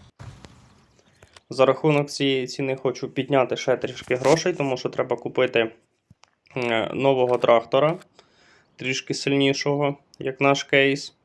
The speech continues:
щоб можна було сіяти. Корівки ростуть, вже двадцять сім штучок є. Свиней, відповідно, я вже продаю, вже не один раз я їх продав.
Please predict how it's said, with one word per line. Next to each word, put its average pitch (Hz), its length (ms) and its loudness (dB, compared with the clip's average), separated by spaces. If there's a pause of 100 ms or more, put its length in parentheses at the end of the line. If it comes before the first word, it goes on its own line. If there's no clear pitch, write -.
(220)
щоб 135 220 -4
можна 139 340 2
було 135 280 -2
сіяти. 135 580 -4 (1700)
Корівки 190 460 6
ростуть, 151 580 2 (220)
вже 131 180 -2
двадцять 135 380 2
сім 131 180 -8
штучок 123 540 -6
є. 151 240 0 (880)
Свиней, 160 520 2
відповідно, 139 500 0
я 131 180 4
вже 127 240 0
продаю, 127 760 -2 (280)
вже 127 320 2
не 127 160 0
один 120 320 0
раз 113 300 2
я 127 60 -2
їх 131 200 -8
продав. 143 560 0